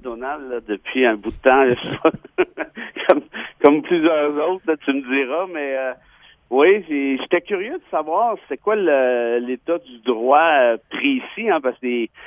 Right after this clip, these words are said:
des questions d'annexion comme ça, c'est pas comme si on en entendait parler, euh, si souvent que ça, là, heureusement d'ailleurs. Puis je me suis posé aussi la question, les, les menaces économiques, hein, d'imposition de tarifs et autres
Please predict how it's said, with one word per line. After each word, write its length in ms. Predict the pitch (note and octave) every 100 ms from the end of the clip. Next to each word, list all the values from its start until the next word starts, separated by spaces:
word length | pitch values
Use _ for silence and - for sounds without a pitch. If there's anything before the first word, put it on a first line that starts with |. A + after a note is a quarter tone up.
| - - -
des 60 |
questions 340 | C#3+ C3+ G#3+ G3
d'annexion 600 | E3 D3 C#3 - - F#3+
comme 240 | F#3+ C#3 C3 -
ça, 160 | F#3 F3
c'est 80 |
pas 80 | -
comme 200 | D3 D3
si 100 | -
on 120 | D3 C#3+
en 120 | C3+
entendait 440 | C3+ C3 B2+ C3
parler, 520 | - B2 B2 D3 E3+
euh, 220 | C#3 B2 A#2 _ _ _ _ -
si 80 | -
souvent 320 | - C3 C3
que 60 | A#2+ -
ça, 80 |
là, 120 | F#3 G3
heureusement 540 | D#3 B2+ B2+ B2+ D3+
d'ailleurs. 460 | D3+ C3 C#3 F#3+ G#3 _ _ _ _
Puis 160 | B2+ F#3+
je 60 |
me 80 | D4
suis 100 | -
posé 260 | D#3 D3+ G#3+
aussi 220 | A#3+ B3
la 100 | A#3
question, 460 | - F3 - G#3+ B3+
les, 240 | E3 C3 -
les 160 | C3+ C3+
menaces 420 | D3+ E3+ B3 C4+ - - - _ -
économiques, 840 | C3+ - F3+ F3 C#3 C#3 E3 -
hein, 220 | C3 D#3
d'imposition 720 | C3 B2+ C3+ C3 - - D#3
de 60 | D#3
tarifs 460 | - A#2 A#2+ D#3+ -
et 140 | A#2
autres 260 | A#2+ D#3+ G#3+